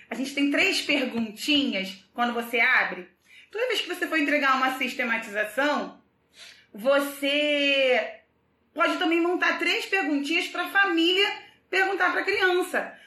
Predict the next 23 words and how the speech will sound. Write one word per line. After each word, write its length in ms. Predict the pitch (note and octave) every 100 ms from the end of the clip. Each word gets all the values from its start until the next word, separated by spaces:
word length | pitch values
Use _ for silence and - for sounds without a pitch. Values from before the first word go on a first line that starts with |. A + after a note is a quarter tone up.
| -
Antes 240 | F#4 D5 D4
dela 220 | F4 E4
ler 160 | C4+
um 100 | B3+
texto, 400 | A#3 D#4+ E4+ D4+
porque 160 | - C#4
você 240 | C4 C4
já 100 | B3+ A#3
leu 260 | A3 A#3
o 80 | G#3
texto, 440 | C#4 D#4+ C#4+ - - - - -
você 640 | B3 D4 D4 A#3 - - _ _ -
cria 220 | D4+ E4+
umas 200 | D#4+ C#4+ -
três 240 | E4+ G#4+
perguntas 580 | - E4+ A#3+ C#4 D4 D4
que 140 | C#4+
a 80 | B3+
mãe 300 | B3 C4 E4+
pode 260 | E4+ D4 -
perguntar 420 | D4 C#4+ C4+ A#3+
pro 140 | B3+
filho, 560 | B3 A#3 B3 D4+ -